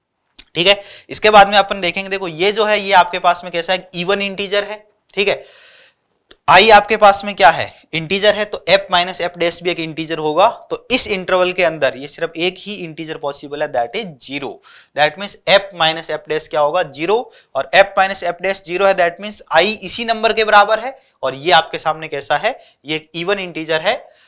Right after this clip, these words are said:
That means ये ऑप्शन जो आपको दे रखा था, then I is an even integer, एक सम पूर्णांक है, ये ऑप्शन भी आपका बिल्कुल सही है। तो पहला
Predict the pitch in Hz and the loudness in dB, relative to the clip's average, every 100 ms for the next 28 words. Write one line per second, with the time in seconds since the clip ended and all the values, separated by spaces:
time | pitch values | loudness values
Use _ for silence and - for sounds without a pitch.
0 | _ 120 143 170 196 208 202 - 151 165 | _ _ 2 2 -2 -12 -14 -12 -4 -2
1 | 160 - 165 160 151 160 143 156 180 180 | -4 -8 -8 -2 -2 -2 -2 0 0 2
2 | 160 165 226 226 _ _ 143 156 180 151 | 2 2 -2 -4 _ _ -4 -4 -4 -2
3 | 156 180 165 170 151 151 160 160 143 139 | -2 -2 -4 -6 -4 -6 -6 -6 -10 -12
4 | 160 170 - 170 180 165 147 139 139 175 | -8 -8 -2 -2 -2 -4 -4 -4 -4 -10
5 | 151 147 135 - 139 131 139 143 120 - | -10 -4 -4 -4 -14 -16 -6 -4 -4 -6
6 | 120 113 110 196 269 - _ _ _ - | -10 -10 -10 -8 -8 -12 _ _ _ -10
7 | 135 135 120 101 - 113 131 139 | -8 -8 -12 -16 -16 -12 -6 0